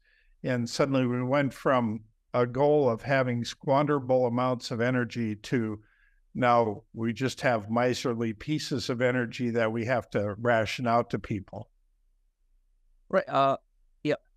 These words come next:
Speaker 2: The nuclear example is sort of the classic example where we had, we had figured out something. Imagine if we, <laughs> imagine,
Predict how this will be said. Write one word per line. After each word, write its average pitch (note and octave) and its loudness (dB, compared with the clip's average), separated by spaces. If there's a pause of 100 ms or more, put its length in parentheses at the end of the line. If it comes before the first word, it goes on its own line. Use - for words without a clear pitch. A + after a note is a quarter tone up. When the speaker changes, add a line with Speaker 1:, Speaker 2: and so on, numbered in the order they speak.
(340)
Speaker 2:
The D3 2
nuclear F#3 4
example C3 2
is G2+ -2
sort A#2+ 2
of F#2 0
the F2+ -6
classic G#2 0 (540)
example D2+ -6 (380)
where E2+ 0 (140)
we F#2+ -2
had, F2 -6
we A2+ -2
had G2 -2 (120)
figured D3 2
out D3 2
something. G#2+ -2
Imagine F3 4
if A#2+ -8
we, D#3 0
<laughs> - -20
imagine, D3 -2